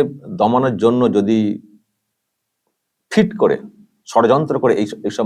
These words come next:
মামলা করা হয়ে থাকে, সেটাও খুব খারাপ। আমার শুধু একটা কথা মনে পড়ছে, যাকে আমরা হারিয়ে ফেললাম, প্রাক্তন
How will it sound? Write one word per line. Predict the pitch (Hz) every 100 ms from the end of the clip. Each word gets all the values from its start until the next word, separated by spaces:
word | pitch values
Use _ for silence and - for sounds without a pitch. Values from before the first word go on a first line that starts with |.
| 95
মামলা | 95 104
করা | 90 98
হয়ে | 101 95
থাকে, | - _ _ _ _
সেটাও | - 135 139
খুব | 143 -
খারাপ। | - 113 - 107
আমার | 113
শুধু | 127 117
একটা | 104 -
কথা | 95 110
মনে | 101 92 110
পড়ছে, | 104 90 69 - _ _ _ 90
যাকে | 107 110
আমরা | 104 110
হারিয়ে | - 95 101
ফেললাম, | 98 76 73 64 - _ _ _ _ _ _ _ _ _ -
প্রাক্তন | 98 - 107